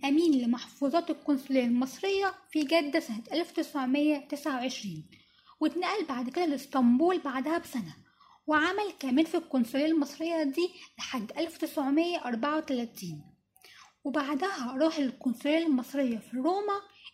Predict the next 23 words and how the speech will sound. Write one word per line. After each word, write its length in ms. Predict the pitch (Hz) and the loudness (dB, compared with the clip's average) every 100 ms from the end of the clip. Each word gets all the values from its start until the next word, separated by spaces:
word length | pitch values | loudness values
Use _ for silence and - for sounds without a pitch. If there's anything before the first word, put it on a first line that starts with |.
| - | -2
اللي 260 | 277 269 269 | 2 2 0
فضل 440 | 320 381 269 233 | 0 0 0 -4
فيها 500 | - 330 330 262 240 | -4 -2 -2 -2 -4
لحد 680 | 240 - 349 302 220 214 - - - | -6 -4 0 0 0 -6 -12 -12 -2
ما 300 | 247 - 294 | -2 0 -2
أعلنت 500 | 277 285 339 339 - | 0 0 0 0 0
الحرب 480 | 262 - 359 370 277 | -2 -2 -2 0 -2
العالمية 640 | 254 233 240 247 320 339 | -2 -2 0 2 2 0
التانية 400 | 339 262 196 175 175 | -2 -4 -4 -6 -12
في 60 | 240 | -8
سبتمبر 680 | - 285 - 392 403 359 359 - - - | -4 -4 -2 -2 0 -2 -2 -6 -20 -10
سنة 140 | 208 - | -8 -2
ألف 200 | 320 320 | -2 0
تسعمية 600 | 330 311 285 254 269 320 | -4 -2 -2 2 4 4
تسعة 340 | 302 285 285 277 | 2 -4 -4 -4
وتلاتين، 600 | 269 247 240 - 185 160 - - - - - | -2 -2 -4 -8 -10 -10 -18 -20 -20 -12 0
ورجع 340 | 359 381 392 | 0 2 -2
بعدها 460 | 285 240 240 320 339 | -2 -2 0 2 0
للقاهرة 1000 | 254 254 _ - 262 240 285 359 349 349 _ | -2 -8 _ -4 -2 -2 0 2 0 -2 _
في 80 | - | 2
نفس 240 | 302 - | 2 2
الشهر 500 | 311 - 214 156 - - _ _ - - - | -6 -4 -8 -10 -18 -20 _ _ -20 -12 -2
عشان 640 | 294 - 370 403 403 349 | -2 -2 -2 -2 -2 -6